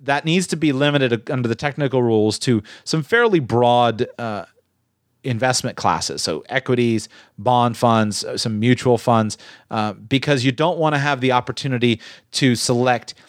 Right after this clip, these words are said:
specific individual investments because that could cross the constructive receipt rules. So if I had the opportunity that I'm going to, uh, have an account with the level of discretion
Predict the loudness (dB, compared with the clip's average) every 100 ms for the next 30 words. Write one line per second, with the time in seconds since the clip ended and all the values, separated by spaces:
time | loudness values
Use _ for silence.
0 | _ _ -8 -4 -6 0 0 2 0 2
1 | 2 0 -4 -18 _ _ _ _ _ _
2 | -2 2 4 2 2 0 2 0 0 -8
3 | -8 -6 -2 0 0 -2 -2 0 0 -4
4 | _ -8 0 2 2 -4 -4 -2 0 0
5 | 0 -6 -2 -2 -2 -4 -4 -4 -2 0
6 | 0 0 2 0 -2 -4 0 0 0 -6
7 | -18 -4 0 0 0 0 0 -4 0 0
8 | 0 -4 -18 -14 -8 -8 -8 -12 -4 -2
9 | -2 -4 -2 0 0 0 -4 -2 -2 0
10 | 2 2 0 -4 -2 0 0 -2 -6